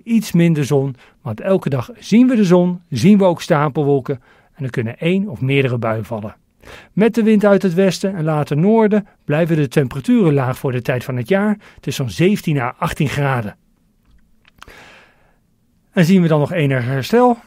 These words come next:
Nee, dat laat deze grafiek duidelijk zien. Voorlopig temperaturen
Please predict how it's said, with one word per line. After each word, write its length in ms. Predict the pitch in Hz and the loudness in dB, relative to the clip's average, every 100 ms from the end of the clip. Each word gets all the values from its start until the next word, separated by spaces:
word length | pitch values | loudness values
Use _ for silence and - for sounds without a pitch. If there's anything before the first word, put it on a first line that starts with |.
| _ | _
Nee, 460 | - 226 247 233 202 185 | -4 0 0 -4 -14 -20
dat 280 | 196 190 165 | -12 -8 -2
laat 200 | 180 156 | 0 0
deze 220 | 165 135 | 0 -2
grafiek 460 | 120 135 143 - 120 | -4 -6 -6 -6 0
duidelijk 360 | 160 185 196 | 4 4 2
zien. 320 | - 165 170 170 - - _ _ | 0 0 0 -4 -16 -20 _ _
Voorlopig 540 | - 156 170 156 127 | -6 2 2 2 -4
temperaturen 760 | - 190 151 143 - 147 127 | -2 -2 0 -4 -2 -2 -2